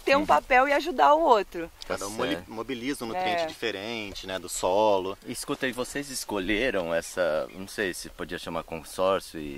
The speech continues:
Speaker 2: e essa simbiose, é, ou é vocês foram, estão testando aí no
Speaker 3: Como, assim, os princípios são os princípios, né,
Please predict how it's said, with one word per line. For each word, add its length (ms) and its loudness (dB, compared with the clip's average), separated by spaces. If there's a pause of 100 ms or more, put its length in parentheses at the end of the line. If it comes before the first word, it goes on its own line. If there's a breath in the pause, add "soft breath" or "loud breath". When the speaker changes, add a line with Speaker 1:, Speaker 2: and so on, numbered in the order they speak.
Speaker 2:
e 160 -12
essa 240 -14
simbiose, 840 0 (520 soft breath)
é, 280 -2
ou 220 0
é 160 4
vocês 380 -6
foram, 360 -4
estão 280 -6
testando 500 0
aí 100 0
no 200 -6 (440)
Speaker 3:
Como, 280 0
assim, 420 4
os 140 -6
princípios 600 0
são 120 8
os 100 2
princípios, 760 -4
né, 300 6